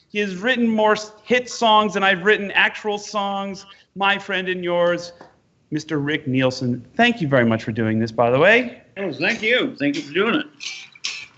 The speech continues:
Speaker 1: The last time you and I were, were, were living a normal life, we were in Rockford, Illinois,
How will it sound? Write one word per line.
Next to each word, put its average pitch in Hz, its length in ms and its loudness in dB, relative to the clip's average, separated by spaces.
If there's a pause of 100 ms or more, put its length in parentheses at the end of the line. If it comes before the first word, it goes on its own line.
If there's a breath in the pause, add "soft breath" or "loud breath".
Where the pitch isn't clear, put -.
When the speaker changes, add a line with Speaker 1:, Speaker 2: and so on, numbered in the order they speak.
(320)
Speaker 1:
The 202 120 6
last 277 340 4
time 220 240 4
you 190 160 0
and 185 100 0
I 175 200 4
were, 160 340 2
were, 147 500 -2 (140)
were 143 200 2 (180)
living 160 340 -6
a - 20 2
normal 156 400 4
life, 185 400 2
we 196 100 -8
were 185 180 -2
in 156 160 -2
Rockford, 170 440 -2
Illinois, 165 540 2